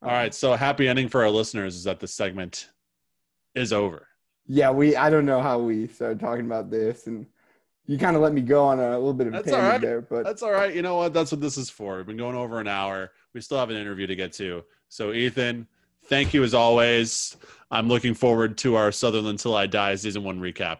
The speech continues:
Speaker 1: next week. I'm sure it'll be, I'm sure it'll be, be, uh, tight. It'll be concise. It'll be, it'll be a
Speaker 2: <laughs>
Speaker 1: very, very clear, clear cuts, uh, review.
Speaker 2: It'll be better than talking about Train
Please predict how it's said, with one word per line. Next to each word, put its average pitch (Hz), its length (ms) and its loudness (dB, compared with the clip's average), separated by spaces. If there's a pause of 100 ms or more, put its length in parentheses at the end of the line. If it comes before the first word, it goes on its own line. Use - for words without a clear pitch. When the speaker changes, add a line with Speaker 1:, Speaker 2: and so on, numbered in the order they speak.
Speaker 1:
next 87 260 -16
week. 85 160 -12
I'm 90 120 -10
sure 120 200 0
it'll 113 140 2
be, 110 340 0 (180)
I'm 131 80 -6
sure 156 200 2
it'll 147 140 4
be, 123 580 0 (380)
be, 110 560 -4
uh, 95 400 -12 (140)
tight. 190 380 -2
It'll 131 160 -2
be 117 120 0
concise. 160 920 -4 (460)
It'll 117 200 -6
be, 104 760 -4 (160)
it'll 110 200 -6
be 98 220 -6
a 92 60 -4
Speaker 2:
<laughs> 85 100 -14
Speaker 1:
very, 107 560 -6 (140)
very 113 320 -8
clear, 117 800 -8 (180)
clear 139 260 -2
cuts, - 600 -4 (360)
uh, 92 500 -8 (200)
review. 98 360 -8 (520)
Speaker 2:
It'll 135 220 2
be 123 420 0
better 127 380 0
than 123 120 -2
talking 113 460 -8
about 101 340 -10
Train 98 560 -16